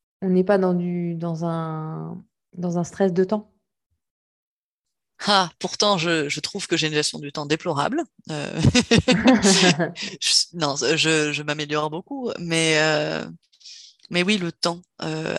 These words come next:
Speaker 2: accepter que le temps peut être improductif, moi, c'est, c'est plutôt ça.
Speaker 1: Mm.
Speaker 2: C'est, euh,
Speaker 1: Ouais.
Speaker 2: accepter, euh, ce white space, comme on dit en anglais, euh, prendre
Speaker 1: Mm.
Speaker 2: rendez-vous avec soi-même pour, euh,
Speaker 1: Mm.
Speaker 2: voilà, te-, euh, de la même façon qu'on va aller chez le dentiste ou, euh,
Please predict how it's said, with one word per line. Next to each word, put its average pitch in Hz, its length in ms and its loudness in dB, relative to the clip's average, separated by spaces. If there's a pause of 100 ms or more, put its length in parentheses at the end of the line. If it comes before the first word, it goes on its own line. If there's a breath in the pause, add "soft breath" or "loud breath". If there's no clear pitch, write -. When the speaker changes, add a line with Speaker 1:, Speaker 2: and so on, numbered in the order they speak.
Speaker 2:
accepter - 560 -2
que - 160 -12
le 160 340 -6
temps 202 240 -4
peut 170 140 -6
être - 160 -4
improductif, 151 720 -6
moi, 156 160 -8
c'est, 151 280 -6
c'est 139 240 -6
plutôt - 300 -12
ça. 180 220 0
Speaker 1:
Mm. 170 80 -8
Speaker 2:
C'est, 151 360 -6
euh, 156 40 -8 (160 loud breath)
Speaker 1:
Ouais. 214 140 -6 (460 loud breath)
Speaker 2:
accepter, 180 760 0
euh, 151 400 0
ce - 180 -2
white 160 280 -2
space, 202 380 0
comme 160 200 -10
on 156 80 -14
dit 156 100 -10
en 160 100 -8
anglais, 175 440 -4
euh, 151 340 -6
prendre 190 260 0
Speaker 1:
Mm. 180 40 0
Speaker 2:
rendez-vous 165 260 0
avec 165 140 0
soi-même 165 380 -2
pour, 156 280 -4
euh, 151 160 -2 (340 loud breath)
Speaker 1:
Mm. 202 120 -2 (340 loud breath)
Speaker 2:
voilà, 170 300 0 (160)
te-, - 80 -2
euh, 139 340 2
de 143 60 -6
la 143 100 0
même 165 180 -4
façon 185 380 -2
qu'on 160 460 -6
va 151 220 0
aller 151 140 -2
chez 151 160 -2
le 156 60 -10
dentiste 151 600 -4
ou, 160 220 -12
euh, 147 640 -8